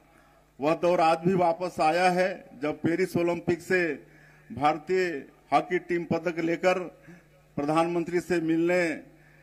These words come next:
पहुंची और कैप्टन श्री जेस ने जब प्रधानमंत्री को हॉकी थमाई, तो यह दृश्य हम सबके लिए बहुत ही गौरवशाली था। पैरालंपिक में भाला फेंक में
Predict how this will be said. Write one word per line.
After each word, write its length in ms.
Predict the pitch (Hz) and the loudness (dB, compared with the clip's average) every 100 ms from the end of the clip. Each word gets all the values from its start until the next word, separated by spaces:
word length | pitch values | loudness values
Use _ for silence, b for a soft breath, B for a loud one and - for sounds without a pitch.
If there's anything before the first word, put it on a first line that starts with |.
| b b b b - | b b b b 0
पहुंची 420 | 143 165 180 196 190 170 - - | 2 2 0 -4 -6 -12 -20 -10
और 160 | 135 147 | -6 -6
कैप्टन 440 | - 160 190 180 | -6 -4 0 -2
श्री 240 | 170 170 165 | -2 -2 -2
जेस 320 | 151 180 170 | 0 0 0
ने 100 | 175 | -4
जब 240 | 165 175 165 156 - - b b b b - | 0 0 0 -6 -8 -20 b b b b -10
प्रधानमंत्री 640 | 139 156 170 175 175 170 | -4 0 0 0 -2 -2
को 180 | 180 180 | 0 0
हॉकी 420 | 147 147 156 190 185 - - | 2 2 0 0 -10 -10 -14
थमाई, 440 | - 156 170 185 165 120 - b b b 143 | -4 0 0 0 -2 -6 -12 b b b -2
तो 80 | |
यह 80 | 165 | 0
दृश्य 360 | 160 175 180 185 | 0 0 0 0
हम 180 | 165 175 | -2 -4
सबके 360 | 165 170 - 175 | -4 -6 -2 -2
लिए 120 | 175 | -2
बहुत 460 | 156 156 180 175 - - _ b b - | 0 2 2 0 -12 -20 _ b b -4
ही 140 | 156 | -4
गौरवशाली 880 | 147 156 165 165 170 165 175 160 120 82 | 0 0 0 0 0 2 2 0 -4 -12
था। 240 | - 160 180 202 - b b b b b b - | -2 0 0 -2 -18 b b b b b b -6
पैरालंपिक 640 | 139 170 165 170 170 180 175 | 0 0 0 -2 -2 -2 -2
में 180 | 175 | -4
भाला 300 | 156 147 165 180 | -2 2 4 2
फेंक 320 | 180 175 175 | 2 -2 -2
में 360 | 180 180 170 | -2 0 -2